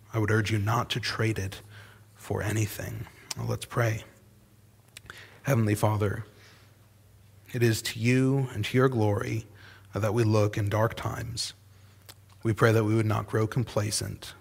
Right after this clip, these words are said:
when the times are not dark, and that we would instead strive to be like Christ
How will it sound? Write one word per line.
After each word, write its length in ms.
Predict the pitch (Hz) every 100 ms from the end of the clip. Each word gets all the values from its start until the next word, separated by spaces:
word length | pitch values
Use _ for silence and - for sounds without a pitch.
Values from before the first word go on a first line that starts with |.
| - -
when 140 | 113
the 60 | 104
times 340 | - 113 110
are 80 | 123
not 260 | 107 107 87
dark, 360 | - 120 - - - - - - - - -
and 100 | 110
that 80 | 110
we 100 | 110
would 140 | 107
instead 420 | 107 - 113 107 104
strive 560 | - - 110 120 123
to 80 | -
be 120 | 117 117
like 240 | 117 120
Christ 580 | - - - - -